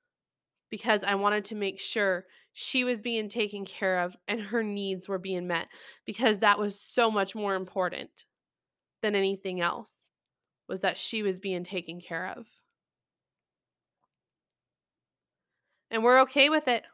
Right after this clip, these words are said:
We just stand by, lock the doors, put on our masks, walk away. It's not our problem. How do you wanna die?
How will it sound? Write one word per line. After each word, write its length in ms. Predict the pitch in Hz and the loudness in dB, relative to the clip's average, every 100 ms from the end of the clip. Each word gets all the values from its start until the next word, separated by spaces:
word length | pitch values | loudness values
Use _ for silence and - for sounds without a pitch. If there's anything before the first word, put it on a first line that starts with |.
| _ _ - | _ _ -2
We 140 | 233 | 0
just 200 | 240 233 | 2 0
stand 300 | - 247 240 | 4 4 6
by, 300 | 233 226 226 | 8 8 6
lock 340 | 226 214 214 - | 4 4 4 2
the 80 | |
doors, 580 | 208 214 220 214 202 - - _ _ _ _ | 0 2 2 2 -2 -6 -8 _ _ _ _
put 140 | - 233 | 0 4
on 140 | 226 | 6
our 120 | 220 | 4
masks, 560 | 214 202 202 - - - 208 | 6 6 6 2 -10 -14 -8
walk 320 | 202 190 190 | 4 4 4
away. 200 | 185 175 | 0 -2
It's 180 | 180 - | -4 -2
not 160 | 190 190 | 0 2
our 120 | 180 | -2
problem. 560 | - 170 175 180 180 - _ _ _ _ _ _ _ _ _ _ _ _ _ _ _ _ _ - | -2 -2 -2 -6 -10 -14 _ _ _ _ _ _ _ _ _ _ _ _ _ _ _ _ _ 4
How 160 | 277 285 | 10 10
do 60 | |
you 220 | 285 285 | 10 8
wanna 220 | 311 277 214 | 6 4 4
die? 260 | 185 185 | 2 0